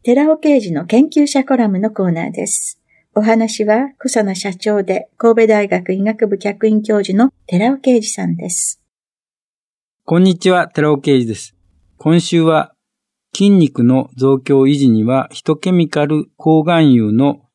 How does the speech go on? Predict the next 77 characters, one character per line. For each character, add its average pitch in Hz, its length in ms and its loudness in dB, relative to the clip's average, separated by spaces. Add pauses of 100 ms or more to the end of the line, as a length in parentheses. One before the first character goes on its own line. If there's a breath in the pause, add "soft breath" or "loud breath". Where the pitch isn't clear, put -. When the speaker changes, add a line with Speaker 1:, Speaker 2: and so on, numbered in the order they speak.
(280)
Speaker 2:
馬 131 120 0
肉 139 320 2
が 156 180 -2
一 120 260 -8
番 104 220 -6 (240)
と 151 120 2
い 151 80 4
う 143 80 2
タ 143 160 -2
イ 123 80 -4
ト 127 100 -2
ル 131 80 0
で 175 140 0
お 147 80 0
話 123 240 -2
し - 40 -12
さ 113 140 -8
せ - 120 -16
て 135 120 -2
い 131 60 -2
た 120 100 -2
だ 104 80 -4
き 104 120 -10
ま 92 100 -6
す。 - 180 -20 (960)
こ - 140 -8
れ 180 60 0
ま 196 140 2
で 175 140 2
に 131 400 0
こ 147 120 -2
の 156 220 2
研 156 280 0
究 156 180 -4
者 156 160 -6
コ 165 100 -2
ラ 151 100 0
ム 117 140 2
で 104 80 -2
は 117 360 -2
何 165 280 2
度 135 100 0
と 117 120 -6
な 117 180 0
く 107 300 -8 (400)
運 156 260 2
動 165 240 2
や 160 260 0
食 147 300 -6
事 147 140 0
に 147 160 4
よ 143 100 2
る 147 260 -2
筋 165 160 0
肉 127 280 0
の 104 260 -4 (140)
増 131 220 0
強 127 520 -2
維 131 140 -4
持 110 260 -14 (140)
の 156 240 0 (320)
重 123 240 2
要 127 180 4
性 123 180 0
に 120 140 2
つ 131 160 -4
い 113 100 0
て 165 400 -2
取 120 180 -2
り 117 60 2
上 107 60 -2
げ 120 100 -2
て 156 160 -4
き - 120 -6
ま 98 120 -2
し - 120 -12
た。 - 80 -20